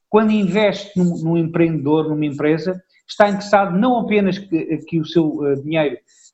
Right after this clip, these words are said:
eh, seja, eh, devolvido, mas está interessado que o negócio cresça e muito, porque quanto mais crescer, mais ele vai ganhar no, no final. E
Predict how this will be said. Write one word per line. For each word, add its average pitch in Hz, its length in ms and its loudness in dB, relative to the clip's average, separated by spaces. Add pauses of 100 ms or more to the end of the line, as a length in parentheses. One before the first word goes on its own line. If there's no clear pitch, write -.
eh, 143 220 2
seja, 151 500 0
eh, 135 220 -2 (240)
devolvido, 190 640 2
mas 202 340 0 (720)
está - 180 2
interessado 202 360 0
que - 60 -2
o 220 60 4
negócio 202 460 0
cresça 202 360 0
e 220 240 0
muito, 208 540 0
porque 170 240 -2 (640)
quanto 240 280 -2
mais 208 220 0
crescer, 214 680 -4
mais 196 440 0
ele 202 100 2
vai 185 200 2
ganhar 180 340 2
no, 160 200 -2
no 156 200 -6
final. 123 380 -4 (500)
E 220 340 0